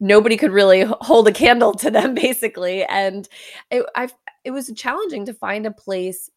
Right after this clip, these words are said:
that I felt I fit in, I could have longevity, and I was laid off s-, a couple times. So I was very frustrated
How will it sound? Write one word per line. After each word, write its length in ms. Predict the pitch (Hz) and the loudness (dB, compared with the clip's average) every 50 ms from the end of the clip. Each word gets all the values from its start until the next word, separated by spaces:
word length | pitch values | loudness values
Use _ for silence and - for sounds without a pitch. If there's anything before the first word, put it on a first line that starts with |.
| _ _ _ _ _ | _ _ _ _ _
that 200 | 165 160 180 165 - | -12 -8 -8 -8 -6
I 140 | - 185 190 | -8 -10 -10
felt 260 | 185 _ 190 165 - | -8 _ -10 -8 -8
I 80 | - 170 | -8 -10
fit 240 | - - 180 175 190 | -10 -8 -8 -8 -6
in, 280 | 214 226 220 220 214 - | -6 -6 -8 -8 -10 -12
I 80 | 196 175 | -16 -16
could 140 | - 180 175 | -16 -16 -12
have 180 | - 160 160 | -12 -12 -10
longevity, 880 | 190 160 156 160 160 165 - 233 226 233 226 226 226 226 220 220 214 214 _ _ _ _ _ _ _ _ _ _ _ _ | -8 -10 -10 -10 -12 -12 -10 -8 -8 -8 -8 -10 -10 -10 -10 -10 -12 -14 _ _ _ _ _ _ _ _ _ _ _ _
and 580 | - 214 208 208 208 208 208 202 202 202 190 - - - _ _ _ _ - | -2 -2 -2 -2 -2 -4 -4 -6 -8 -10 -12 -14 -16 -20 _ _ _ _ -12
I 80 | 170 | -10
was 160 | 170 165 156 160 | -8 -8 -10 -8
laid 240 | 156 160 160 160 | -8 -8 -6 -6
off 480 | 175 220 254 254 254 247 - _ - - - - _ _ _ _ | -4 -4 -4 -4 -6 -8 -10 _ -20 -20 -20 -20 _ _ _ _
s-, 160 | _ - - - | _ -20 -16 -12
a 100 | - 220 | -12 -12
couple 260 | 214 - - 220 233 233 | -10 -10 -10 -10 -10 -10
times. 480 | 226 262 247 240 233 240 240 233 - | -10 -10 -8 -8 -8 -8 -10 -12 -10
So 360 | - 226 208 208 202 185 - _ _ _ _ _ _ _ _ _ _ _ _ _ _ | -6 -4 -4 -4 -4 -6 -8 _ _ _ _ _ _ _ _ _ _ _ _ _ _
I 80 | 226 226 | -4 -4
was 160 | 240 233 220 | -4 -4 -4
very 240 | 220 240 277 302 302 | -2 -2 -2 -4 -4
frustrated 840 | - - 175 220 - - - 175 - 82 80 67 65 - - 214 | -6 -10 -12 -12 -12 -14 -12 -12 -12 -10 -10 -12 -12 -14 -16 -20